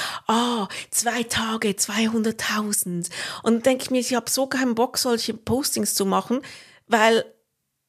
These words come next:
ich spür-, ja, obwohl es wäre super Marketing wahrscheinlich,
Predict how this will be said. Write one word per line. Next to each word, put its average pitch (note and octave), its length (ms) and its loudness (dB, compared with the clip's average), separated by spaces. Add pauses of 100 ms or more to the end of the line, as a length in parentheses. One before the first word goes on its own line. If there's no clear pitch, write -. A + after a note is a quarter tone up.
(380)
ich A2+ 140 4
spür-, - 340 -4
ja, F#3+ 460 6
obwohl G3+ 320 4
es G#3+ 160 2
wäre F#3+ 280 4
super G3+ 280 -2
Marketing G3+ 500 2
wahrscheinlich, F3+ 460 0